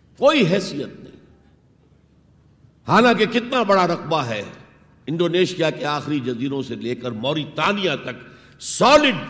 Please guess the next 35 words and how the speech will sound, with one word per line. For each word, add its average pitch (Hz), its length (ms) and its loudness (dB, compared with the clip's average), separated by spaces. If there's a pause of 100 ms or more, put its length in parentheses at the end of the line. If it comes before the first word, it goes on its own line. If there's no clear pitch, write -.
(160)
اسلامی 139 480 -6
آبادی، 80 400 -14
مسلمان 120 520 -6
آبادی۔ - 380 -16 (1700)
آپ 127 280 -2
کہیں 147 220 -2
گے 151 100 -4
کہ 135 480 -8 (300)
یہ 120 120 -6
بھارت 120 500 -6
جو 143 100 -6
ہے 143 100 -4
اس 143 120 -8
میں 139 100 -4
تو 139 120 -8
اکثریت 156 500 -4
تو 143 80 -6
نہیں 120 300 -6
ہے، - 300 -6 (720)
لیکن 123 240 -4
پندرہ 190 460 4
کروڑ 208 260 6
یا 226 100 4
اٹھارہ 180 420 4 (100)
کروڑ 220 340 10
تو 262 100 2
آدمی 220 360 4
یہاں 190 200 6
موجود 185 380 0
ہیں، 214 420 -2 (1900)
لیکن 127 340 -2
کوئی 147 260 -2
عزت، - 540 -6
کوئی 139 200 0
حیثیت 147 380 -2